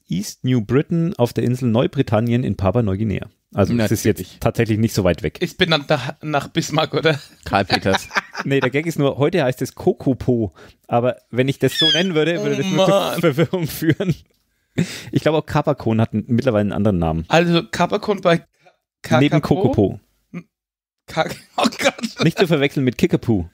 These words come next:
Speaker 2: Und dem
Speaker 3: Mm.
Speaker 2: Chocopo von Final Fantasy.
Speaker 1: <laughs> August Bethmann und seine Verlobte Anna Schwab treffen auf der Insel ein, als der kleine Nagedei-Verein schon kurz vor dem Ende steht.
Speaker 3: Der kleine Nagedei-Verein.
Speaker 1: Auch sie verfassen enthusiastische Schriften über die Insel und Engelhards Lehren.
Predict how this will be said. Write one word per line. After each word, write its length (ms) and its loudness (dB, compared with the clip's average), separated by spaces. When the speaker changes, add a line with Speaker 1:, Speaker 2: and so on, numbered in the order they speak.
Speaker 2:
Und 220 -2
dem 160 2
Speaker 3:
Mm. 40 0
Speaker 2:
Chocopo 540 0
von 300 -2
Final 220 -2
Fantasy. 420 -6
Speaker 1:
<laughs> 100 2
August 520 0
Bethmann 640 0
und 160 -4
seine 200 0
Verlobte 480 0
Anna 240 0
Schwab 480 -2
treffen 320 -2
auf 140 -2
der 100 0
Insel 220 -2
ein, 320 0
als 200 -8
der 120 -2
kleine 320 0
Nagedei-Verein 800 0
schon 200 -4
kurz 220 -8
vor 140 -6
dem 100 -2
Ende 240 -4
steht. 240 -14
Speaker 3:
Der 60 -20
kleine 580 -8
Nagedei-Verein. 920 -14
Speaker 1:
Auch 180 2
sie 240 0
verfassen 480 0
enthusiastische 720 -2
Schriften 420 -4
über 160 2
die 100 -6
Insel 300 -2
und 120 -2
Engelhards 420 0
Lehren. 380 -2